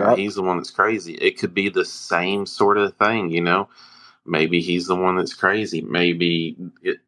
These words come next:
Speaker 1: maybe they're actually injecting him with stuff, or they've done something to him, and he's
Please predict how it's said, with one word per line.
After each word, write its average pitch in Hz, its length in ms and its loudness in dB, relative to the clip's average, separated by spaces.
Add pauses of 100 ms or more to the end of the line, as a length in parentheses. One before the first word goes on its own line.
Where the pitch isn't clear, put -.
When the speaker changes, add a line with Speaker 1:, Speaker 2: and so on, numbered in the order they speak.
(140)
Speaker 1:
maybe 98 320 2
they're 90 220 2
actually 90 540 -2 (420)
injecting 90 760 0
him 87 460 -4
with 85 240 2
stuff, - 920 -2 (560)
or 90 280 4
they've 80 240 2
done 85 260 2
something 87 540 -2
to 90 320 0
him, 120 420 -2 (920)
and 85 840 0 (120)
he's 87 920 -2